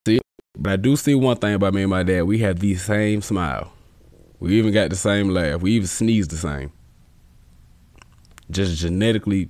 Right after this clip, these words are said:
passed down traits. I ain't have no say so.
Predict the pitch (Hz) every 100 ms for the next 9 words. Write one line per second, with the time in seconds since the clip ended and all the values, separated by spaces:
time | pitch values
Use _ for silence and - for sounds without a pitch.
0 | - - 117 107 95 92 95 95 - 90
1 | - - - - - _ - - _ _
2 | - - - - - - - - - -
3 | - - - 98 107 95 82 104 127 123
4 | 127 120 123 120